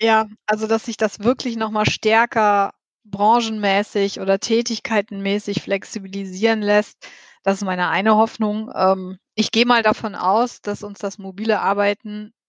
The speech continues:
weiter erhalten bleibt, aus <laughs> unterschiedlichen Gründen. Und, ähm, ich glaube auch, dass, äh, in der Gesetzgebung wahrscheinlich auch,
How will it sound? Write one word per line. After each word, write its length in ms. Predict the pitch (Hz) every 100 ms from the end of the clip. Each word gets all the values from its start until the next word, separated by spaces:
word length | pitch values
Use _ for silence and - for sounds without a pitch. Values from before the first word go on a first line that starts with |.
| _
weiter 760 | 185 208 254 233 196 185 185 -
erhalten 760 | 101 180 185 185 220 240 226
bleibt, 440 | 202 196 208 233 -
aus 160 | 196
<laughs> 0 |
unterschiedlichen 1000 | - 285 262 311 - 349 - - - _ 254
Gründen. 560 | 302 311 349 302 330 381 - 403 370 320 277 254 - _ _ _ _ - _
Und, 640 | - 190 196 202 202 - -
ähm, 720 | - 165 180 185 185 180 180 180 -
ich 240 | 208 -
glaube 480 | 190 190 233 214 -
auch, 460 | 180 208 302 - -
dass, 460 | - 196 196 - - -
äh, 280 | 196 185 185
in 100 | 202 196
der 140 | 190
Gesetzgebung 1000 | 185 170 208 - - 254 240 254 254 254 - - - _ _ _ _
wahrscheinlich 760 | 202 208 208 185 240 254 247 -
auch, 340 | 214 226 -